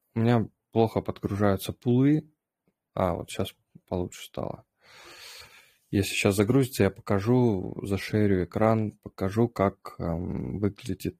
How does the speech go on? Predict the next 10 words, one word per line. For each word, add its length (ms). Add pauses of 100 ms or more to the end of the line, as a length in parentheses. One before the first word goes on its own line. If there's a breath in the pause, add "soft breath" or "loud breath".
(140)
этот 280
суперфлюидный 680
стейкинг. 680 (300)
Куда 240
там 180
надо 240
чё 140
нажимать? 560 (1500)
Что 220
это? 380